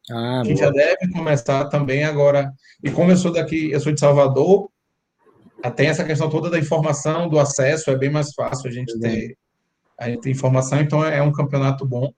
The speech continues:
Speaker 2: Por enquanto, eu devo focar nesses, nesses dois. Campeonato Paulista, quando começar também, tem uns times do interior que são bons de,
Speaker 1: Boa.
Speaker 2: de estudar, de ver, mas, assim,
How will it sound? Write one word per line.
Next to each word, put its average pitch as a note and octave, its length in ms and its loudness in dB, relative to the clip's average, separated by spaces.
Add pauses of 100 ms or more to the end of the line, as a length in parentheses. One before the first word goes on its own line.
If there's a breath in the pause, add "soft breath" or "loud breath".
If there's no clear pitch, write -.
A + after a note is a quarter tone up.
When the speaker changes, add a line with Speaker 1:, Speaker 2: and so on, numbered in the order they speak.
(1120)
Speaker 2:
Por A#3+ 220 4
enquanto, G3 420 4
eu G3+ 120 6
devo F3+ 180 0 (220)
focar D3 360 0
nesses, D#3 520 -4 (100)
nesses D3 320 -2
dois. C#3 300 -6
Campeonato G#3+ 440 0
Paulista, F#3 800 -2
quando C#3+ 280 -2
começar C#3 460 -4
também, B2 340 -4
tem C3+ 100 -4
uns C3+ 80 0
times C3 160 -4
do C3 80 -4
interior C3 460 0
que - 80 -16
são B2+ 200 -6
bons A#2 240 -6
de, A2+ 360 -10
Speaker 1:
Boa. A2 360 -4 (480)
Speaker 2:
de C3+ 100 4
estudar, C3+ 580 2
de C#3 120 2
ver, B2+ 480 0 (240)
mas, D3 360 2
assim, C3+ 580 2